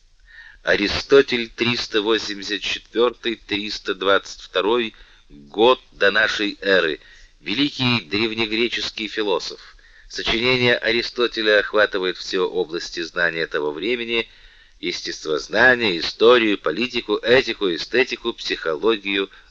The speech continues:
логику. «Вы находите, — сказал Портос, —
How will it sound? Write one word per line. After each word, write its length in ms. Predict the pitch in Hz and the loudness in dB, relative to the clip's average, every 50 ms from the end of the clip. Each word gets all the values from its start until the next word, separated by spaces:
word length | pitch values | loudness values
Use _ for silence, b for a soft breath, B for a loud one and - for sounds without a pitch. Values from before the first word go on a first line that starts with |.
| b - | b -16
логику. 840 | 65 71 76 76 90 98 92 87 - 78 73 - - - 57 - - - _ _ _ _ _ _ _ _ _ _ _ - _ _ _ _ - - - _ _ _ _ - - _ _ _ _ - - _ _ _ _ - _ _ _ _ | -14 -12 -6 0 2 2 2 2 0 -6 -14 -12 -12 -12 -12 -12 -14 -20 _ _ _ _ _ _ _ _ _ _ _ -20 _ _ _ _ -20 -20 -20 _ _ _ _ -20 -20 _ _ _ _ -20 -20 _ _ _ _ -20 _ _ _ _
«Вы 420 | 110 117 127 131 131 127 - - - | 0 2 4 4 4 4 0 -2 -6
находите, — 760 | - 113 107 - - 101 110 135 139 147 - - 139 110 - B B B B | -4 -4 -2 -2 0 0 0 2 0 0 -2 -2 -4 -4 -4 B B B B
сказал 400 | - - 101 92 87 92 85 80 | -8 -6 -4 -2 0 0 0 0
Портос, — 580 | - 101 95 92 - 87 76 - - - - | 0 0 0 0 -2 -6 -6 -6 -6 -10 -14